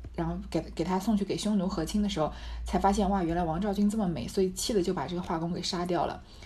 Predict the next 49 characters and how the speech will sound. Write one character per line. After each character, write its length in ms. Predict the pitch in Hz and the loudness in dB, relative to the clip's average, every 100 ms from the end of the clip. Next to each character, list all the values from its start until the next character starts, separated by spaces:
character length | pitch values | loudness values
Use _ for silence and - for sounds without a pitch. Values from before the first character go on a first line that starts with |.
| - - - | -16 -16 -4
所 160 | - | 2
以 260 | 247 220 - - - | 4 4 0 -8 0
这 120 | 294 | 4
首 120 | 180 | 4
诗 160 | 202 226 | 4 -2
其 100 | - | 0
实 80 | |
也 100 | 233 | 0
差 160 | - 269 | 2 2
不 60 | 226 | 2
多 100 | 247 | 2
就 100 | 247 | 2
是 80 | |
说 180 | 190 233 | 2 2
的 60 | 214 | 2
这 100 | 208 | 2
些 160 | 214 | 0
意 160 | 233 220 | 0 -2
思， 220 | 202 - - - - - | -2 -6 -8 -14 -16 -8
就 140 | - 233 | -2 2
说 400 | 254 247 240 233 - - | 4 6 6 2 -2 0
“绝 240 | 190 185 | 6 6
艳 240 | 254 240 202 | 6 6 6
惊 200 | 240 240 | 6 4
人 180 | 160 185 | 6 4
出 220 | - 254 | 2 2
汉 260 | - 190 | 2 2
宫”， 220 | 170 190 202 | 2 2 2
汉 220 | 254 226 | 2 4
宫 180 | 233 233 | 6 4
里 60 | |
面 160 | 160 170 | 2 0
的 60 | |
这 140 | 180 208 | 2 4
个 180 | 175 165 | 4 4
王 160 | 160 175 | 2 4
昭 160 | 208 | 2
君 240 | 190 208 208 | 2 2 2
啊， 160 | 165 - - - | 0 -6 -16 -4
这 100 | 262 | 4
么 140 | 233 | 6
美， 400 | 196 180 92 - - | 8 4 0 -6 2
绝， 180 | 180 | 2
是 160 | 185 - | 4 2
个 100 | 220 | 0
绝 220 | 202 165 | 2 4
代 180 | 262 214 | 4 4
佳 240 | 185 196 | 4 0
人， 320 | 196 147 160 | 2 0 -2